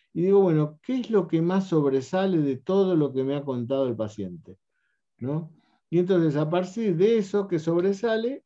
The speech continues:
vuelvo a interrogar, ¿no? Para, eh, encontrar esto que sobresale, eh, digamos así, modalizado, ¿no?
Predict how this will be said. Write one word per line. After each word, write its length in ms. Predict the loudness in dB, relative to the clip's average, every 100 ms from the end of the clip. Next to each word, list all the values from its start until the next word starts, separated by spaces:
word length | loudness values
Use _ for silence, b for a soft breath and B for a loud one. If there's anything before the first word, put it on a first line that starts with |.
| -6
vuelvo 500 | 2 6 6 6 4
a 60 |
interrogar, 800 | 2 2 2 2 2 2 0 -4 -14 _ _ _ _ _ -4
¿no? 400 | -2 -2 -4 -8
Para, 500 | -2 0 0 -2 -8 _ _ -10
eh, 320 | -6 -4 -4
encontrar 680 | -4 0 -2 0 2 2 0
esto 300 | -2 -2 0
que 120 | 0
sobresale, 1200 | 0 0 2 0 0 0 2 0 -2 -2 -4 -2 -4
eh, 20 |
digamos 460 | -6 -6 -6 -6 -6
así, 200 | -6 -4
modalizado, 800 | -2 -2 -2 -4 -6 -12 -12 -12
¿no? 280 | -8 -8